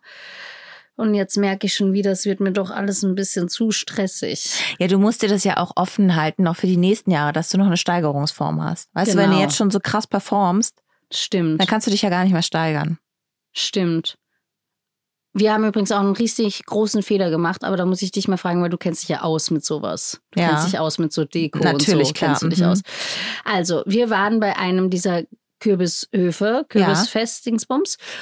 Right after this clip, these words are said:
Speaker 1: Und ich hab, mein Mann meinte noch so zu mir, waren dann natürlich ganz früh, Anfang Oktober, und mein Mann meinte noch, „Ja, wir können ja nicht jetzt die Kürbisse kaufen, weil die werden doch schlecht bis, äh, bis,
Speaker 2: Ja.
Speaker 1: äh, Ding.“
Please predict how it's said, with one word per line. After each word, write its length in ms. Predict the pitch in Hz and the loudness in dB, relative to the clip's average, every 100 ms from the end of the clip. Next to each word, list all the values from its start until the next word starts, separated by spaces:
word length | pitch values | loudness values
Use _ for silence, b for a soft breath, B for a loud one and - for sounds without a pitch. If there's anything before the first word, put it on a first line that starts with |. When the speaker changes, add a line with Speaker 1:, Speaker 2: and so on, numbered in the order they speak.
| B B | B B
Speaker 1:
Und 460 | 233 247 247 - | 2 2 0 -2
ich 180 | - 214 | -4 0
hab, 100 | 202 | 2
mein 360 | 196 190 190 190 | 2 2 2 2
Mann 160 | 185 196 | 2 2
meinte 240 | 196 208 | 0 0
noch 120 | 196 | 0
so 140 | - 190 | 0 -2
zu 180 | - | 0
mir, 220 | 196 190 98 135 | 0 0 0 -2
waren 160 | 160 | 0
dann 120 | 165 170 | 2 0
natürlich 200 | 165 175 | -2 -2
ganz 200 | 170 - | -2 -2
früh, 260 | 220 226 196 _ - | 0 0 0 _ -6
Anfang 260 | 180 180 | -4 -2
Oktober, 500 | 165 180 196 202 190 - | -2 0 2 2 0 -2
und 320 | 180 - 196 | -4 -2 -2
mein 180 | 170 160 | 0 2
Mann 160 | 156 | 2
meinte 260 | 175 165 - | 0 0 -2
noch, 100 | 151 | -2
„Ja, 120 | 156 | -2
wir 100 | 156 | -2
können 180 | 165 180 | -2 0
ja 120 | 180 | 2
nicht 160 | 180 170 | 0 0
jetzt 220 | 190 - | -2 -2
die 60 | 202 | -2
Kürbisse 380 | 254 254 - 196 | -2 -2 -2 -2
kaufen, 400 | 196 185 185 202 | -2 -2 -2 -2
weil 100 | 175 | 0
die 160 | 170 | 0
werden 220 | 185 185 | 0 0
doch 100 | 180 | -2
schlecht 480 | - - 202 - - | -4 0 0 -2 -6
bis, 300 | 175 - - | -6 -4 -6
äh, 180 | - 165 | -4 -2
bis, 260 | 165 170 190 | -2 0 2
Speaker 2:
Ja. 180 | 160 156 | 2 0
Speaker 1:
äh, 160 | 185 | -2
Ding.“ 260 | 180 165 | -2 -2